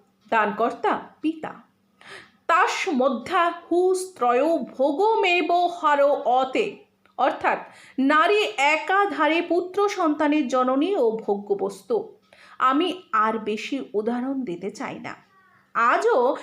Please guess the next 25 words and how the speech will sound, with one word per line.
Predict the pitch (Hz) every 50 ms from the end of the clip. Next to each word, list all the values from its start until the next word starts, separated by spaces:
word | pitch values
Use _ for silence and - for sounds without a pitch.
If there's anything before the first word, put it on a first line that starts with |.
| - - -
এই | - 359 427 415
বিজ্ঞান | 392 330 370 370 320 302 392 415 427 453
ও | 466 480
প্রযুক্তির | 480 403 381 381 381 403 392 403 - 403 403 392
যুগে | 392 381 370 370 403 403
আমাদের | 392 370 381 370 359 381 370
সমাজে | 370 - 349 320 311 359 403 403 349 240 226 226
নারীকে | 233 254 262 277 285 311 302 311 370 359 359 359
পণ্য, | - 285 285 285 285 302 311 320 320 330 320
দান | 285 254 214 196 208 202
সামগ্রী | - - 285 254 247 269 254 247 269 294 294 302 262 -
ও | 196 208 208 202 196 196
ভোগ্য | - 233 262 247 247 254 - 330
বস্তু | 330 254 254 247 247 - - - 254 240 247
হিসেবে | 285 277 277 - 339 254 180 147 - - - _ _ _ -
দেখা | - 226 - - 202
হয়। | 208 - - 180 - - - - _ _ _ _ _ _ - - - - - - - -
পুরোহিত | - 381 427 480 415 415 508 494 508 311
ডেকে | 320 285 285 392 523 494 392
মন্ত্র | 294 277 277 302 285 392 415
উচ্চারণ | 403 392 381 392 - 381 381 381 381 370
করে | 359 381 370 381 370
হিন্দু | 311 277 294 330 330 349 349 381 403 392
ধর্মাবলম্বী | 339 277 277 262 262 277 285 294 320 330 320 339 339 330 330 359 330
মানুষজন | 269 226 190 202 247 311 - - 320 240 185 202